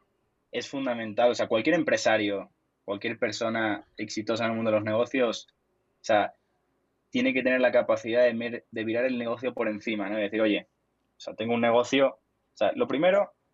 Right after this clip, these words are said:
es que el negocio, para que sea negocio, mientras tú duermes, tiene que generar. O sea, si tú estás veinticuatro horas al día abrazado al negocio,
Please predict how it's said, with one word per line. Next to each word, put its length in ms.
es 120
que 80
el 80
negocio, 300
para 140
que 80
sea 140
negocio, 580
mientras 360
tú 100
duermes, 280
tiene 180
que 100
generar. 340
O 20
sea, 120
si 100
tú 100
estás 220
veinticuatro 720
horas 260
al 200
día 320
abrazado 760
al 180
negocio, 580